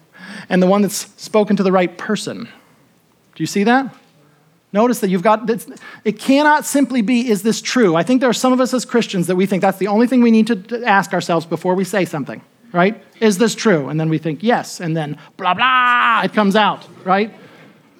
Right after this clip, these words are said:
But this passage is saying it's, that's not it, right? There's, no, th-, we also have to ask ourselves, "Is this the occasion to say it?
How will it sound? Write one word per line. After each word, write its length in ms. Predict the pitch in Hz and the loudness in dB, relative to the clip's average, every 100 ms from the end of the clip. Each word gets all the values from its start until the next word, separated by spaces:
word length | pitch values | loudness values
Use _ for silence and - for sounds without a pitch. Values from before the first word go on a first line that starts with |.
| _ | _
But 140 | - 175 | -8 0
this 180 | 240 262 | 0 2
passage 380 | 311 262 262 | 0 0 -2
is 80 | 240 | -2
saying 240 | 294 294 226 | 0 0 0
it's, 100 | 240 | 0
that's 220 | 247 247 | 0 2
not 200 | 294 294 | 2 4
it, 380 | 370 233 294 269 | 2 0 -6 0
right? 240 | 285 311 | 0 2
There's, 280 | 254 - - - | -2 -4 -8 -6
no, 120 | 247 262 | -2 -2
th-, 160 | - | -2
we 200 | 220 233 | -4 2
also 300 | 254 302 339 | 4 2 2
have 120 | 311 | 0
to 80 | 285 | 2
ask 220 | 262 - | 0 2
ourselves, 340 | 240 - 240 247 | -2 0 -2 0
"Is 200 | 220 185 | -4 0
this 200 | 277 - | -2 0
the 160 | 269 | 0
occasion 680 | 214 - 302 370 311 220 170 | 0 0 2 4 4 2 0
to 100 | - | -4
say 260 | 156 160 127 | -6 -6 -6
it? 200 | 117 | -12